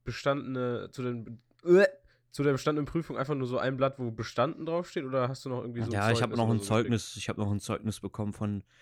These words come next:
Speaker 1: Von der
Speaker 2: äh, von
Speaker 1: Berufsschule?
Speaker 2: drei Jahren, ja, von der Berufsschule an sich.
Speaker 1: Da hast du
Speaker 2: Ähm,
Speaker 1: dann einfach drauf geschissen und gedacht,
Speaker 2: ich hab da
Speaker 1: „Scheiß auf die
Speaker 2: gesagt
Speaker 1: Noten.“
Speaker 2: einfach,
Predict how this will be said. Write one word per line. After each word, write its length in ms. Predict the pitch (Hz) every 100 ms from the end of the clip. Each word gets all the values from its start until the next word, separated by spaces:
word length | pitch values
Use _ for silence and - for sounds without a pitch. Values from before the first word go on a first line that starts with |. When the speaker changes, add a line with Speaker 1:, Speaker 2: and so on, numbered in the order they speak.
| _ _ _ _ _ _ _ - - _ -
Speaker 1:
Von 100 | 107
der 100 | 107
Speaker 2:
äh, 40 |
von 20 | 117
Speaker 1:
Berufsschule? 360 | 123 107 113
Speaker 2:
drei 120 | 107
Jahren, 520 | 107 107 107 113 113 104 101
ja, 280 | 98 101 101
von 160 | 104 101
der 60 |
Berufsschule 520 | 101 104 101 - 107
an 100 | 104
sich. 460 | 101 110 110 - - _ _ -
Speaker 1:
Da 160 | 92
hast 240 | 110 98 95
du 40 |
Speaker 2:
Ähm, 60 | 113
Speaker 1:
dann 140 | 110
einfach 240 | 110 113 104
drauf 220 | 110 -
geschissen 400 | 104 120 104 104
und 100 | 98
gedacht, 340 | 98 95 - 104
Speaker 2:
ich 200 | 101 110
hab 140 | -
da 120 | 110
Speaker 1:
„Scheiß 100 | 104
auf 60 | 104
die 40 | 101
Speaker 2:
gesagt 180 | 101 98
Speaker 1:
Noten.“ 80 | 90
Speaker 2:
einfach, 400 | 95 92 -